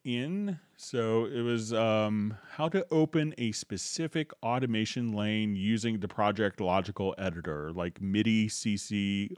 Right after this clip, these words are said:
one on a track. Okay, so let's say I'm going to come and on my midi track here, I'm just gonna draw in some modulation. Okay,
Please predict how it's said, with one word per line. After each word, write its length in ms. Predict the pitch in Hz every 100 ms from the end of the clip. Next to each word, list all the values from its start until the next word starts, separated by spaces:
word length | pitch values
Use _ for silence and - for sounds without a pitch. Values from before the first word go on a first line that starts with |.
| -
one 640 | 104 90 95 92 82 80 78 - - _ _ _ _
on 260 | - 87 87
a 80 | 87
track. 480 | - 78 58 - - _ -
Okay, 220 | - 90
so 180 | 85 113
let's 240 | 120 135 -
say 600 | 131 123 117 113 110 - _ _ -
I'm 300 | 107 113 113
going 300 | 113 110 104
to 240 | 110 101
come 600 | 95 104 101 98 98 98 95 _ _ _ _ _ _ -
and 480 | 117 98 98 98 98
on 220 | 95 110
my 160 | 110 110
midi 320 | 110 113 110
track 420 | - 117 107 98
here, 500 | - 101 98 101 98
I'm 180 | - 95
just 120 | 87
gonna 140 | 107 92
draw 400 | 92 92 90 90
in 220 | 92 90
some 200 | - 90
modulation. 1000 | 85 82 82 85 73 71 - 50 - - - _ _ _ _ _ _ _ _ _ _ 117
Okay, 460 | - 95 95 95